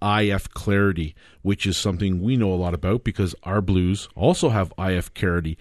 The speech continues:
uh, clarity when we have them. We are very hard to get. But, uh, it's a three point two million per carat price, according to Sotheby's statement released April fifth,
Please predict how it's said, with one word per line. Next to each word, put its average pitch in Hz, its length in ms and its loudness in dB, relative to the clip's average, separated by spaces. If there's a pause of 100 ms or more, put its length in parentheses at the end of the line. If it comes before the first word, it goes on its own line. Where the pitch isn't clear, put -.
(140)
uh, 90 100 -2
clarity 92 380 0
when 101 260 4
we 95 120 2
have 107 340 0
them. 78 200 -6
We 78 80 -6 (140)
are 101 80 -2
very 117 280 0
hard 98 160 0
to 82 60 -8
get. 90 280 -2 (520)
But, 104 220 4
uh, 101 220 6
it's 110 160 2
a 101 60 4
three 135 280 2
point 143 340 4
two 131 160 4
million 113 460 2
per - 280 0
carat 117 500 -2
price, 104 340 0
according 101 360 2
to 101 60 0
Sotheby's 98 460 -2
statement 95 400 0 (340)
released 92 400 0
April 95 300 0
fifth, 107 400 0